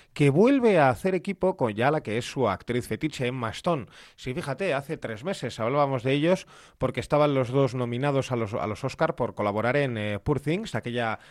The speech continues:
revisión de Frankenstein que a mí no me gustó mucho, pero que triunfó bastante. Eh, pues, eh, nada, tres meses después de esa ceremonia de los Oscar, en los que ella ganó su segunda estatuilla. Vuelven, vuelven haciendo equipo para esta Kinds of Kindness,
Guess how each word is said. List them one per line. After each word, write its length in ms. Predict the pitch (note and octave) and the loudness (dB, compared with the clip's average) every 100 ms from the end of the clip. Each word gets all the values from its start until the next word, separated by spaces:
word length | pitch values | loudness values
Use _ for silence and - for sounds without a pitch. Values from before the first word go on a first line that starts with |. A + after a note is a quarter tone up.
| - | -10
revisión 500 | - D3 D3 - F#3 | -2 0 0 4 4
de 100 | E3 | 4
Frankenstein 640 | C#3 E3+ E3 D3 C#3+ D3+ C#3 | 2 0 0 -2 0 -2 0
que 80 | A#2+ | -2
a 40 | |
mí 60 | D3 | -2
no 80 | |
me 80 | D3 | -6
gustó 260 | C3 - B2+ | -6 -8 -8
mucho, 300 | D3 C#3+ A#2+ | -8 -6 -6
pero 180 | G#2+ G#2 | -4 -6
que 120 | A2 | -6
triunfó 340 | G#2+ G#2+ C#3 | -6 -4 0
bastante. 580 | C3+ B2+ D#3 D#3 E3+ F#3+ - - - - | 0 0 -2 0 0 -2 -8 -20 -12 0
Eh, 340 | D3+ D3 C#3+ | 4 6 4
pues, 360 | C#3+ C3 - C3 | 2 0 -2 -4
eh, 180 | A#2+ A2 | -2 0
nada, 300 | D3+ G3+ - | 2 2 2
tres 180 | D3+ E3+ | 0 0
meses 220 | F#3 E3+ | -2 -2
después 340 | D3+ - D#3 | -2 0 2
de 80 | C#3 | 0
esa 300 | - C3+ B2 | 2 2 2
ceremonia 380 | - B2 D3 D3 | 0 -2 0 2
de 80 | B2 | 0
los 120 | - | 0
Oscar, 360 | E3 B2+ A2 - | -2 0 -2 2
en 220 | C#3+ C3+ | 2 4
los 160 | C3 | 0
que 200 | - B2+ | 0 4
ella 340 | G3+ D3+ A2+ - - _ _ | 4 4 -2 -4 -20 _ _
ganó 240 | - A2+ D3+ | -6 -4 -4
su 140 | C#3 | -6
segunda 360 | - A2 C3+ C3+ | -6 -4 -2 -4
estatuilla. 640 | - B2 C3+ C3+ D#3+ F#3+ - - - | -4 -6 -4 2 4 4 0 -20 -12
Vuelven, 580 | C3 D#3 F3+ F3 A3+ B3+ | 4 10 10 10 6 4
vuelven 260 | C#3+ D3+ D#3 | 4 4 4
haciendo 320 | C#3+ D#3+ D#3 | 0 -2 -2
equipo 260 | D3+ F3+ G3+ | -2 -2 0
para 140 | D3+ | -2
esta 160 | D3 F3 | -2 -2
Kinds 260 | D#3+ E3+ | -2 -4
of 100 | D#3+ | -6
Kindness, 460 | - F3 F#3+ A3 | -4 -2 -2 -4